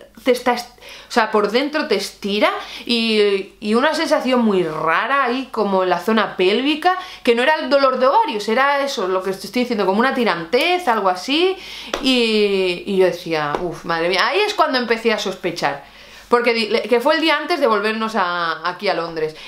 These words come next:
y yo le decía a Fran, "Esta tirantez, esto es raro, esto no, esto no es de regla, esto no", hoy me, ya me tenía que haber bajado la regla porque era día treinta y cuatro, digo, "Esto ya me tenía que haber bajado hoy, no me ha bajado, tampoco tengo síntomas de que me vaya a bajar",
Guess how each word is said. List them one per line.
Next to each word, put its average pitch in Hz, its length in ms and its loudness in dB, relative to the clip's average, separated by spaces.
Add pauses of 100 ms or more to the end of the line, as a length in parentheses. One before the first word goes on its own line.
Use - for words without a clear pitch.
y 220 80 2
yo 226 60 6
le 214 120 2
decía 202 180 2
a - 20 -2
Fran, 175 320 -4
"Esta 247 320 0
tirantez, 190 800 -2
esto 196 320 -2
es 175 140 -2
raro, 160 360 -4
esto 202 340 -2
no, 226 360 -2 (180)
esto 226 300 0
no 285 100 2
es 220 120 -2
de 190 120 2
regla, 208 640 0 (240)
esto 226 280 0
no", 226 200 4
hoy 233 140 4
me, 294 240 -2
ya 220 180 2
me 381 100 2
tenía 269 240 0
que 214 60 0
haber 196 160 0
bajado 190 240 0
la 165 100 0
regla 196 420 -2
porque 185 240 -2
era 190 300 0
día 185 240 0
treinta 175 380 -2
y 175 80 -4
cuatro, 190 320 2
digo, 170 160 2
"Esto 165 180 -2
ya 320 140 2
me 285 100 0
tenía 202 220 0
que 185 80 2
haber 175 120 2
bajado 160 280 0
hoy, 180 140 2
no 220 100 0
me 285 80 4
ha - 20 4
bajado, 220 580 -2 (240)
tampoco 208 360 0
tengo 302 200 0
síntomas 196 520 0
de 175 80 -2
que 180 100 -2
me 165 120 0
vaya 165 280 0
a 151 80 -2
bajar", 240 600 -2